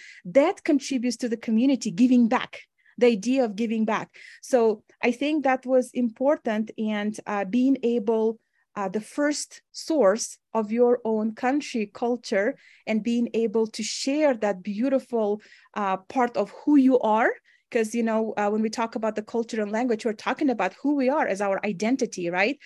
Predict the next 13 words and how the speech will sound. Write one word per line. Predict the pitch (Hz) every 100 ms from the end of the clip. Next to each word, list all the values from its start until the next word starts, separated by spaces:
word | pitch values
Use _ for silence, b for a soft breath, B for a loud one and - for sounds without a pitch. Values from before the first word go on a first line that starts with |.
| B -
So | 208
it's | 202
who | - 269 262
we, | 262 B B B
what | 202 208 247 247
we | 233
do, | 233 233
our | 190 185
traditions, | 180 202 269 277 - 254 247 226 B B -
um, | 202
how | 202 214
we | 208
celebrate | 214 269 269 233 240